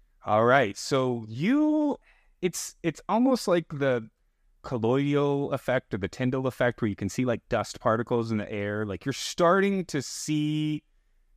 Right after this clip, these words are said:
little things,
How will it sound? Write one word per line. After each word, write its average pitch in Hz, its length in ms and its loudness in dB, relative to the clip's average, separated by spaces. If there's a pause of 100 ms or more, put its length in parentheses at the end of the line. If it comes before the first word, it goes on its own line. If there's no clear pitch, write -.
(120)
little 151 680 2 (800)
things, 117 640 0